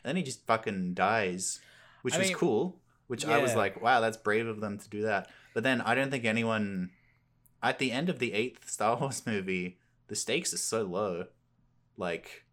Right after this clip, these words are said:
Speaker 1: who cares about what, I, I know, that's, I haven't seen the ninth one yet because I was like, "Well, the big bad's dead."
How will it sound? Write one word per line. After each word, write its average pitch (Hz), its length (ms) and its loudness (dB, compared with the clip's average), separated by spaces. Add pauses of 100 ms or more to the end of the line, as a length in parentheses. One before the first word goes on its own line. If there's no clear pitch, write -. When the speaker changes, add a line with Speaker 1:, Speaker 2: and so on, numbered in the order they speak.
(1000)
Speaker 1:
who 127 100 -2
cares 113 400 2
about 87 280 0
what, 92 200 -4
I, 98 80 -2 (120)
I - 20 4
know, 117 220 -2
that's, 180 200 -2
I 127 80 0
haven't 190 200 -2
seen 143 200 -2
the 120 60 0
ninth 92 260 -4
one 85 180 -8
yet 85 240 -6
because 101 340 -4
I 123 100 2
was 120 200 -2
like, 110 240 0
"Well, 131 400 0 (400)
the 107 80 -10
big - 240 -2
bad's 151 360 0
dead." 104 400 -2